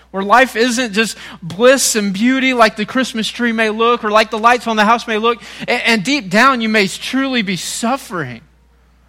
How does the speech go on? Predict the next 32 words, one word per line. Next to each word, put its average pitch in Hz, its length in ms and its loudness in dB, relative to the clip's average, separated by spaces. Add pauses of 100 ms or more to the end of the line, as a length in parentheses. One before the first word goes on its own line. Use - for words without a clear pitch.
(440)
I 180 40 -8
mean, 208 120 0
that's 254 220 2
the 226 160 -4
reality. 190 960 2 (640)
But 180 140 -6
guess 240 200 0
what 233 140 -4
continues 226 440 -4
to 202 100 4
happen? 165 360 2 (1000)
Tick, - 340 -8 (680)
tick. - 440 -10 (520)
Time 240 320 0
does 262 220 -2
not 247 260 2
stop - 600 4
to 214 100 -4
just 196 320 -4
allow 220 340 6
us 233 160 0
to 202 80 -4
heal 220 240 0
our 208 140 6
wounds 233 320 -2
and 190 120 0
then 208 80 0
we 220 100 -2
can 180 140 -2
pick 226 240 -4
back 180 220 2
up. 214 140 2